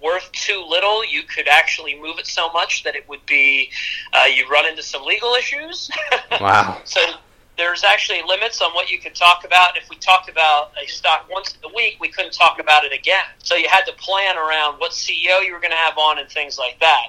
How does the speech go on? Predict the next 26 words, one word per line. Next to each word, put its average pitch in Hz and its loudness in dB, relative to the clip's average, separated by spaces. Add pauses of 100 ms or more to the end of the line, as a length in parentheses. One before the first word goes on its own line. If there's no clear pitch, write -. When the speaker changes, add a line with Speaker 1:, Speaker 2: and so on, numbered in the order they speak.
(100)
Speaker 1:
But 160 -6
then 185 4
I 185 4
also 214 2
got 180 -4
to - -18
buy 170 2
all 151 0
the - -20
props - 0 (300)
and 165 -10
then 165 -4
return 220 0 (100)
a 147 -6
lot 147 4
of 143 -10
the - -20
props 131 -4
Speaker 2:
Huh. 185 -2
Speaker 1:
if 131 -2
we 151 -10
were 147 -4
talking 156 2 (120)
about 135 -4
a - -8
company. 127 -6